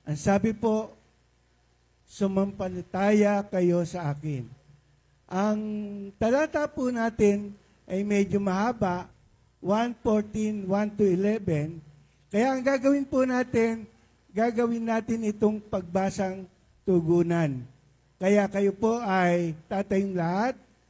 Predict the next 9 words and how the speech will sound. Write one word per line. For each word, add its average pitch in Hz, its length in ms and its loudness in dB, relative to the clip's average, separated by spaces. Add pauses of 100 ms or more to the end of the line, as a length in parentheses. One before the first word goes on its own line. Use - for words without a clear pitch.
(260)
at 165 160 -8
tayo 202 320 6
po 214 240 -2
ay 185 160 -2
magbabasa, 175 720 -2 (480)
babasahin 240 560 0
po 233 160 2
natin 226 480 -2
ang 196 80 -8